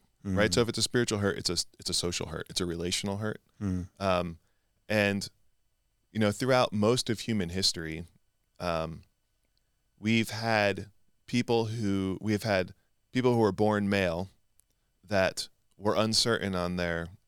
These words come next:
Speaker 1: identity, right? Jesus even said there were people that were born eunuchs, that were made eunuchs by others,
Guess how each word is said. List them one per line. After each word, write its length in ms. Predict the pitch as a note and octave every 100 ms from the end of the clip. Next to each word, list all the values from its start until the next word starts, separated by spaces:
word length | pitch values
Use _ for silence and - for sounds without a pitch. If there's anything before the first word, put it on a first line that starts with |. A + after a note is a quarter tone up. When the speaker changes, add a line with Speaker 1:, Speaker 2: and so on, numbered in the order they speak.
| -
Speaker 1:
identity, 500 | F2 F2+ F2 - - _ _ G2+
right? 120 | G2
Jesus 360 | A#2+ G#2+ G#2
even 200 | G2+ F#2
said 360 | F2+ F#2 E2+ E2+ _ _ _
there 240 | G2+ G2+ G2
were 120 | F#2+
people 380 | B2 A#2+ A#2 G2+
that 280 | G2 F#2 - _ _
were 140 | F#2+
born 280 | F#2 A2 A#2
eunuchs, 480 | A#2 A#2 B2+ - - - -
that 120 | G2
were 100 | F#2+
made 420 | F#2 G2 G#2 F#2 -
eunuchs 360 | G2+ G#2+ G#2 -
by 160 | F#2+ -
others, 540 | G2 G#2+ C3 -